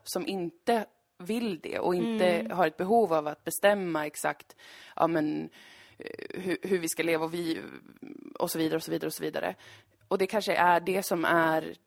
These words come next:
Speaker 1: det i In Action.
Speaker 2: Mm.
Speaker 1: Känslan av att typ, vad fan gör ni? Varför är ni så dum i huvudet och håller på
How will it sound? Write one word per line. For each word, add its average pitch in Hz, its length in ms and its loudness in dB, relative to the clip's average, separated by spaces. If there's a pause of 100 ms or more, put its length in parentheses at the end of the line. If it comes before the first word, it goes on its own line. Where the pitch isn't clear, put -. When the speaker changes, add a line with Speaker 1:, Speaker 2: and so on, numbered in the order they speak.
(360)
Speaker 1:
det 160 440 -2
i 156 220 -2
In 175 240 -4
Action. - 540 0 (100)
Speaker 2:
Mm. 214 340 -8
Speaker 1:
Känslan 175 440 2
av 156 140 4
att 156 120 2
typ, 156 160 -2
vad 175 100 -2
fan 170 300 2
gör 190 260 8
ni? 160 200 0
Varför 170 480 -2
är 170 120 0
ni 165 100 0
så 165 100 -4
dum 175 360 -2
i 170 40 0
huvudet 175 380 -2
och 170 60 -2
håller 170 120 -2
på 160 180 -2